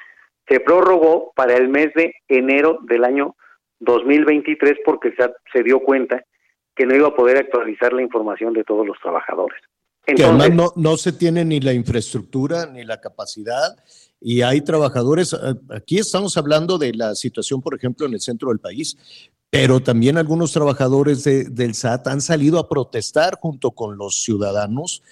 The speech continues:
Speaker 2: porque estamos hablando de temperaturas de cuarenta y cinco centígrados con unas instalaciones, este, terribles, terribles también. Domingo, ¿qué, qué hacemos entonces? Eh,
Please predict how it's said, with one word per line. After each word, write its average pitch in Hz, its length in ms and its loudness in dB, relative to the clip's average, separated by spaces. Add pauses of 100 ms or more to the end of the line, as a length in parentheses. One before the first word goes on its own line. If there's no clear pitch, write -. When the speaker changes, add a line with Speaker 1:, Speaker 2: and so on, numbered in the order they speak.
(480)
Speaker 2:
porque 135 340 0
estamos 151 420 0
hablando 165 380 2
de 170 80 0
temperaturas 139 720 -2
de 151 80 0
cuarenta 117 340 -2
y 107 80 -2
cinco 135 300 -6
centígrados 139 800 -4
con 113 180 -4
unas 143 220 -8
instalaciones, 120 960 -8
este, 92 720 -4 (540)
terribles, 147 1120 0
terribles 151 640 -4
también. 101 460 -6 (240)
Domingo, 240 480 4
¿qué, 254 200 -2
qué - 120 -2
hacemos 233 560 0
entonces? 135 720 -2
Eh, 131 720 0